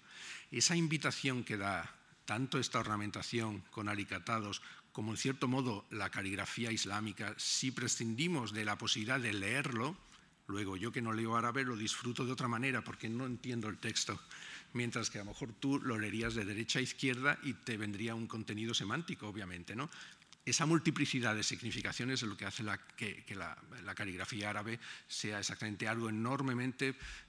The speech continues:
eh, como un gran palimpsesto de posibilidades. Es ornamentación, tiene contenido semántico, puede ser religioso, puede ser profano,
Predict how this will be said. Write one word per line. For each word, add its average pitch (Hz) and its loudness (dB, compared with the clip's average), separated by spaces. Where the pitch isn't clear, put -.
eh, 98 -2
como 104 -4
un 123 2
gran 120 2
palimpsesto 113 0
de 117 -2
posibilidades. 95 0
Es 110 -2
ornamentación, 127 -2
tiene 117 0
contenido 120 -2
semántico, 120 -2
puede 107 0
ser 120 2
religioso, 123 0
puede 104 0
ser 123 -2
profano, 104 -2